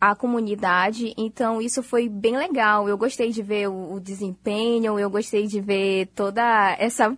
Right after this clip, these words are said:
pressão que, apesar de trazer um pouquinho de agonia, né, traz algo positivo, porque é uma experiência que tu vai levar também pro mercado de trabalho. Então, é bem legal esse espaço disponibilizado aos alunos.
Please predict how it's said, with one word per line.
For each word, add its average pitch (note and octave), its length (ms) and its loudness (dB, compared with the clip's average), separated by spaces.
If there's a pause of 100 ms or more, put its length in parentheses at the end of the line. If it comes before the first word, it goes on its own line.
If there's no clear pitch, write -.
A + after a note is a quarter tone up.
(120)
pressão B3 720 4
que, B3+ 280 0
apesar A#3 720 0 (340)
de A#3 160 0
trazer A#3+ 600 2
um A#3 240 0 (200)
pouquinho A3+ 640 2
de A3 160 4
agonia, A3 920 2
né, G#3 280 2
traz B3 320 2
algo G#3+ 240 4
positivo, A#3 960 -2
porque A3 640 -2
é A3+ 100 4
uma D#4+ 160 0
experiência G#3+ 640 -4
que - 80 -20
tu G#3+ 80 -4
vai G3 160 0
levar G3+ 240 -2
também G3 220 -6
pro G3+ 100 -10
mercado F#3+ 360 -4
de - 120 -18
trabalho. G3 480 -8
Então, F#3 300 -8
é F3+ 60 -4
bem F3 140 -10
legal G#3 280 -6
esse G3+ 160 -10
espaço F#3 420 -6
disponibilizado F#3+ 920 -4
aos F#3 160 -4
alunos. E3+ 440 -10